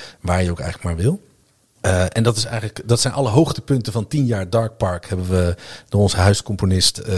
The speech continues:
Ilko, eh, ehm, opnieuw laten, eh, mixen tot, eh, tot een album.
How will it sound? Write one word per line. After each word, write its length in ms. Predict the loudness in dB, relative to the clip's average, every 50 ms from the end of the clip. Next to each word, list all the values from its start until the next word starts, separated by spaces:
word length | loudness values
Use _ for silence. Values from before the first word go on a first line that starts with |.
| -4 -4 -2
Ilko, 520 | -2 -2 -2 -2 -4 -6 -6 -6 -8 -8 -8
eh, 200 | -6 -6 -6 -6 -8 -8 -6
ehm, 360 | -4 -4 -4 -4 -6 -8 -10 -10 -14 -18 -20 -20 -20 -20 _ _ _ _
opnieuw 340 | -4 2 6 8 8 8 6 4
laten, 560 | 2 0 -2 -2 -4 -4 -4 -4 -6 -8 -8 -8
eh, 60 | -8 -6 -2
mixen 480 | 2 2 2 2 2 0 -2 -2 -2 -4
tot, 280 | -4 -6 -6 -4 -2
eh, 120 | 0 0 0
tot 220 | 0 -2 -2 2 2
een 100 | 2 2
album. 460 | 2 0 0 0 0 -2 -2 -6